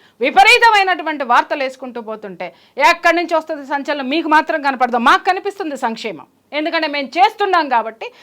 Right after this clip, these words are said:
సంక్షేమం ఖచ్చితంగా మాకు కనిపిస్తుంది. ఎక్కడో సంవత్సరానికో, మూడు నెలలకో, ఆరు నెలలకో జరిగినటువంటి సంఘటనని సంచలనం, మా ఇవాళ టీవీల్లో సంచలనాలు లేవు కాబట్టి, బ్రేకింగ్లు లేవు కాబట్టి, ట్రెండింగ్లు లేవు కాబట్టి,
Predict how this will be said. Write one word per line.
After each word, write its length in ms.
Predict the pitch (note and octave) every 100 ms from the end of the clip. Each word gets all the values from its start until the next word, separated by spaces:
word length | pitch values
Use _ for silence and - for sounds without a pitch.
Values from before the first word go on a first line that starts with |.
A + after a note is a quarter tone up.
| _
సంక్షేమం 500 | - F#4 G4 G4+ F4+
ఖచ్చితంగా 540 | E4+ G4 G4 A4+ A4 G4+
మాకు 240 | D#4 C#4
కనిపిస్తుంది. 500 | A3+ G3+ G3 F#3+ D#3 _ _ B3+
ఎక్కడో 480 | D#4 - F#4 F#4 F4+
సంవత్సరానికో, 640 | E4+ E4+ E4+ E4 D#4+ D#4+
మూడు 220 | D#4+ D#4+
నెలలకో, 300 | D#4 D4+ D4+
ఆరు 260 | D4 D4 D4+
నెలలకో 340 | D4+ D4 C#4+
జరిగినటువంటి 600 | C#4 C#4+ C#4 C4+ C4 C4
సంఘటనని 640 | C4+ E4 F#4 F4+ E4+ D#4
సంచలనం, 460 | D#4 D4 D#4 D4+ C#4 - _
మా 380 | G3 A3+ D4 F4+
ఇవాళ 300 | E4+ D#4+ E4
టీవీల్లో 440 | D4 C4 D4 D#4+ E4
సంచలనాలు 520 | D4 C#4+ D4+ D4 D4
లేవు 200 | C#4 C#4+
కాబట్టి, 320 | C#4 D4+ D#4
బ్రేకింగ్లు 480 | A#3+ A#3+ C#4+ C#4+ D4
లేవు 140 | D4
కాబట్టి, 320 | D4 D4 D4+
ట్రెండింగ్లు 460 | D4+ A#3 C4 C#4+ D4+
లేవు 160 | C#4+ C#4+
కాబట్టి, 420 | C#4+ D4 C#4+